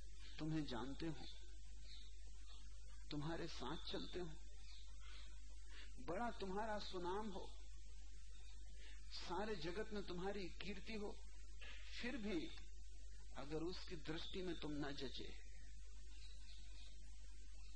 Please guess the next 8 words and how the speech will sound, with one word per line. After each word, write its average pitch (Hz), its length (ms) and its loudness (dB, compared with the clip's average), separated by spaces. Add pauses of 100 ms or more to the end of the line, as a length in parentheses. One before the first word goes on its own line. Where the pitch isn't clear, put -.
(380)
तो - 140 -2
कुछ - 200 0
भी 104 100 0
सार 104 360 0
नहीं। 92 220 0 (3500)
इसे - 200 0
थोड़ा 92 300 0
सोचें। - 560 -2